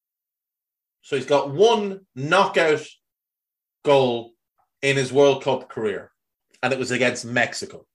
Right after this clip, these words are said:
who aren't very good. In two thousand and eighteen, they were in a group with Switzerland, Serbia, and Costa Rica. He didn't score against Switzerland. He scored in the ninety-seventh minute against Costa Rica when the game was already won,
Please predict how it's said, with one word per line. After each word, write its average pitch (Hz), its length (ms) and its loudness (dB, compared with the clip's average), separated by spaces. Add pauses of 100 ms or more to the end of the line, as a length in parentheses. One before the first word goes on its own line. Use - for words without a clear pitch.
(400)
who 123 140 -4
aren't 117 240 0
very 98 240 -4
good. - 240 -20 (2250)
In 156 220 2
two 151 160 2
thousand 170 580 4 (340)
and 147 160 2
eighteen, 156 640 -2 (160)
they 151 160 6
were 151 120 4
in 143 80 2
a 143 40 -8
group 147 240 0
with 135 120 0
Switzerland, 175 560 -2
Serbia, 147 640 2
and 120 160 -12
Costa 139 440 -2
Rica. 120 320 -10 (420)
He 131 120 0
didn't 190 200 4
score 165 380 2
against 135 300 -2
Switzerland. 143 580 -4 (420)
He 151 140 -6
scored 165 400 0
in 143 80 0
the 147 80 2
ninety-seventh 196 1000 -2
minute 143 380 -8
against 135 340 -4
Costa 180 420 -2
Rica 135 300 -6
when 120 140 -6
the 120 80 -6
game 143 260 -2
was 131 140 -6
already 120 320 -4
won, 110 380 -10